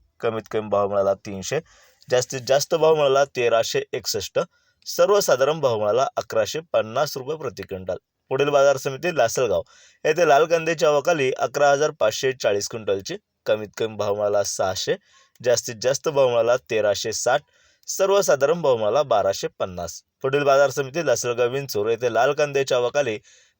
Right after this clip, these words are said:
तेरा हजार आठशे पन्नास क्विंटलची कमीत कमी भाव मिळाला पाचशे, जास्तीत जास्त भाव मिळाला तेराशे एक्कावन्न, सर्वसाधारण भाव मिळाला बाराशे पन्नास.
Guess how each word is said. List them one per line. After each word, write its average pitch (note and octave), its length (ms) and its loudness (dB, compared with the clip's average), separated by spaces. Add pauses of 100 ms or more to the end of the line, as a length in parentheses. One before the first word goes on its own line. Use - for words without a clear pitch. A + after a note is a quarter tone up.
(100)
तेरा D3+ 220 4
हजार D#3 260 4
आठशे C#3 400 -2
पन्नास A2+ 420 -2
क्विंटलची G#2 440 -4 (880)
कमीत D3 280 0
कमी E3 140 0
भाव D#3 160 4
मिळाला D3+ 260 2
पाचशे, C#3 440 0 (260)
जास्तीत A#2+ 340 -2
जास्त C3+ 280 0
भाव C#3 160 4
मिळाला C3+ 260 2
तेराशे A2+ 520 -2
एक्कावन्न, G#2 600 -4 (460)
सर्वसाधारण E3+ 680 2
भाव C#3+ 160 4
मिळाला A#2 260 2
बाराशे G#2+ 440 0
पन्नास. F2+ 520 -8